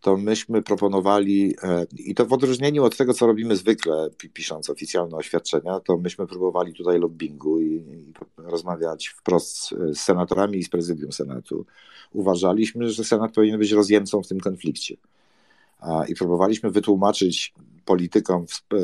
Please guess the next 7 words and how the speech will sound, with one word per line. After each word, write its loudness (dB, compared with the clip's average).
w -10
Senacie, 0
że 2
reakcją 4
na -2
wyrok 2
Przyłębskiej 0